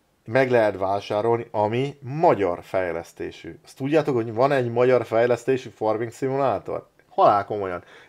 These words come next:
Teljesen magyar fejlesztésű, teljesen full magyar fejlesztésű. És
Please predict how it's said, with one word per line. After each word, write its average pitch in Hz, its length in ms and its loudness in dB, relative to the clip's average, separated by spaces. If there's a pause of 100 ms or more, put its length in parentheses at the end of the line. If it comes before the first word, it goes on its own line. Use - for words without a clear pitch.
Teljesen 127 420 4
magyar 101 260 -2
fejlesztésű, 92 640 -6
teljesen 117 680 2
full 151 340 -2
magyar 117 360 0
fejlesztésű. 98 640 -4 (380)
És 151 400 2